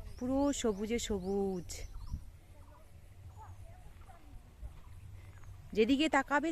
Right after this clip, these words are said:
সেদিকেই সবুজ। ওই যে সামনে বাড়িগুলো দেখা যাচ্ছে, কিছুটা হাঁটতে হবে, ওইখানে আমাদের নেমন্তন্ন আছে। এই সরু রাস্তা,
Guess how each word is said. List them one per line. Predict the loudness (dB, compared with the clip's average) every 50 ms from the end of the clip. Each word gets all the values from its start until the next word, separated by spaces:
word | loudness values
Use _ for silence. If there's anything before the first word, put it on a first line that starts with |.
| 2
সেদিকেই | 2 2 2 4 2 2 0 0
সবুজ। | 0 -2 0 0 -2 -4 -4 -8 -8 -12 -14 -14 -16 -16 -16 -16 -4 0 2
ওই | 6 6 6 6 6
যে | 6 6 6 6 4 2 0 -4 -6 -6 -4 -2 -2 -2 -2 2 2 2 2 2 0
সামনে | 0 2 4 6 6 8 8
বাড়িগুলো | 8 6 6 4 4 4 4 4
দেখা | 4 4 2 0
যাচ্ছে, | -2 -2 -4 0 6 8 8 8 6 0
কিছুটা | -6 -4 0 0 2 2
হাঁটতে | 0 -4 -2 -2 2 2
হবে, | 2 6 4 4 4 2 -6 -16 -16 -16 -14 -14 -14 -14 -12 -4 0
ওইখানে | 0 0 0 0 2 2 2 4 4
আমাদের | 2 2 2 0 2 2
নেমন্তন্ন | 4 4 2 2 0 0 -2 -2 -2 -2 -4
আছে। | -4 -6 -8 -8 -10 -12 -16 -20 -20 -18 -18 -18 -18 -18 -18 -18 -18 -18 -18 -18 -18 -20 -20 -20 -20 -18 -18 -18 -18 -18 -18 -18 -18 -18 -18 -18 -18 -18 -18 -18 -18 -18 -16 -16 -16 -16 -16 -18 -18 -12 -10 -10
এই | -10 -6
সরু | -4 -4 -2 0 0
রাস্তা, | 0 0 0 -2 -4 -4 -4